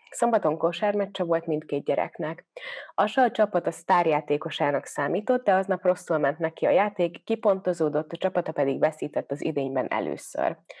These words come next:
A szülei szerint a vereségtől a kislány nekikeseredett, sírdogált, de látszólag hamar megvigasztalódott azért. A közelgő Valentin nap alkalmából cukorkát kapott, a bátyja meccsére már visszanyerte a jókedvét.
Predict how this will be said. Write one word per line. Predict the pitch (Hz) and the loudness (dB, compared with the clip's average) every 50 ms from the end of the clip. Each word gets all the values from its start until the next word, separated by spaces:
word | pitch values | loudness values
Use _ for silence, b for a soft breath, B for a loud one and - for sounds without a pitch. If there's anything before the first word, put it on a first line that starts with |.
| B B B B B B B B | B B B B B B B B
A | - | -4
szülei | 185 - - 294 269 202 170 | -2 2 2 4 4 4 2
szerint | 175 - 202 196 185 180 - | 2 2 2 2 2 0 -2
a | 165 | 0
vereségtől | 165 175 175 170 170 - - 160 156 - 165 151 | 2 2 2 2 0 0 -2 -4 -2 0 0 0
a | 156 | 0
kislány | - - 180 - - - 156 160 | 0 -2 -4 -4 -2 -2 -2 0
nekikeseredett, | 160 160 160 - - 156 - 160 160 - 190 185 196 202 220 226 226 - | 0 0 0 -2 -4 -2 -2 -2 -2 0 0 2 2 2 2 0 -2 -2
sírdogált, | - - - 175 180 190 220 220 214 220 214 208 202 | -8 -4 0 0 0 2 2 0 2 2 0 0 2
de | 185 170 | 2 2
látszólag | 165 165 170 - - - 151 143 147 - | 2 2 0 -2 -2 0 0 0 0 0
hamar | - 147 147 151 139 135 | -2 -2 0 0 0 2
megvigasztalódott | 139 139 143 143 135 127 - - 123 135 - - - - 87 - - 95 - - - | 2 0 0 0 -2 -4 0 -2 -2 -2 -4 -6 -4 -4 -2 -2 -2 -4 -4 -2 -4
azért. | 131 - - 67 - - - _ _ _ B B B B B B B B B B | -6 -4 -4 -6 -6 -6 -10 _ _ _ B B B B B B B B B B
A | B 170 | B 0
közelgő | 180 - 254 254 262 226 202 185 180 170 | 2 4 4 4 4 4 4 2 2 2
Valentin | 180 185 185 180 165 160 165 160 - 160 | 4 2 2 2 2 0 -2 -2 -2 -2
nap | 151 151 147 147 | 0 0 0 2
alkalmából | - - 175 170 175 - 156 147 147 147 165 185 220 214 | 2 2 2 2 0 -2 -2 0 0 0 0 0 0 0
cukorkát | 208 - 202 190 190 170 151 - - - 147 - | 0 -2 -4 -2 0 0 0 0 -2 -4 -6 -2
kapott, | - 214 214 214 240 226 226 - | -2 -2 0 2 0 -2 2 0
a | 185 | 0
bátyja | 160 180 175 175 175 - 180 | 2 2 0 0 0 -4 -2
meccsére | 151 160 180 - _ - 170 160 151 | -2 -2 -4 -4 _ -2 -2 0 0
már | 147 139 135 139 | 0 0 -2 -2
visszanyerte | 143 151 147 - - 143 135 131 117 - - - 120 | -2 -4 -6 -6 -6 -4 -2 -2 -2 -2 -2 0 0
a | |
jókedvét. | 120 113 98 - - - 82 90 - - - - - - | 0 0 0 -2 -4 -6 -6 -4 -2 0 0 0 -2 -4